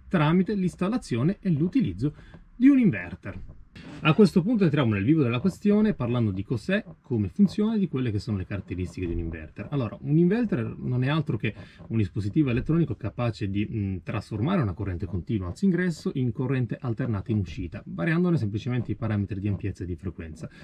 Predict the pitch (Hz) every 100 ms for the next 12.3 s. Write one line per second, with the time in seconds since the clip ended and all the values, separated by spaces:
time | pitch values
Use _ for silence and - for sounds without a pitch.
0 | - - _ 98 110 107 170 160 160 170
1 | 110 - 110 98 98 92 80 - 120 104
2 | 156 147 160 160 180 - - _ 139 147
3 | 151 175 156 180 - 127 117 123 117 98
4 | 98 95 92 - 90 90 135 147 92 98
5 | 87 82 - 85 - 87 82 - 90 87
6 | 110 92 - 90 - - - 95 90 87
7 | - 143 180 101 95 82 85 85 - 110
8 | 135 180 196 101 - 175 - - - -
9 | - 104 101 151 135 98 98 110 98 87
10 | 98 113 98 98 107 165 185 208 214 117
11 | 90 131 151 - 107 95 110 - 175 175
12 | - 95 113